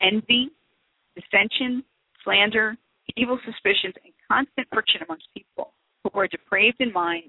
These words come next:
and deprived of the truth, imagining that godliness as a means, the means of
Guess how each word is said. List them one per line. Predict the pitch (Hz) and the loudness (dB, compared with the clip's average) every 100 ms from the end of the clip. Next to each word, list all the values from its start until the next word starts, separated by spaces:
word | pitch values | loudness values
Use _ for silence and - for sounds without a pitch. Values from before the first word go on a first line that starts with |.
| - | -10
and | 175 | -10
deprived | 165 - 175 175 185 185 - | -10 0 4 6 4 0 -8
of | 180 - | -10 -10
the | - - | -6 -4
truth, | 220 180 - - _ _ _ _ _ - | -4 -8 -18 -20 _ _ _ _ _ -6
imagining | 185 175 208 226 220 | 2 4 4 0 -2
that | 185 180 - | -4 -8 0
godliness | 180 185 185 151 151 _ _ - | 0 0 -10 -18 -20 _ _ -20
as | 170 165 | -20 -18
a | |
means, | 156 160 156 - _ _ _ - | -16 -16 -16 -20 _ _ _ -20
the | |
means | 170 165 160 147 | -14 -14 -14 _
of | 165 | -20